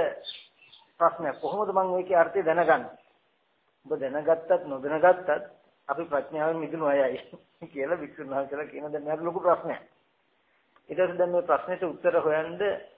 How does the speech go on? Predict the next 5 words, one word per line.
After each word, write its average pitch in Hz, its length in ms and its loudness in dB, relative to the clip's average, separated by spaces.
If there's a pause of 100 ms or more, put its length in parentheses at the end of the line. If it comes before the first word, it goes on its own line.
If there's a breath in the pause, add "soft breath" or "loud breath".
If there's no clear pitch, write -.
(680)
බුදුරජාණන් 151 520 -2
වහන්සේ 143 400 -2 (580)
ළඟටත් 64 440 -10
ගියා. - 260 -18 (720)
ගිහිල්ලා 143 560 -4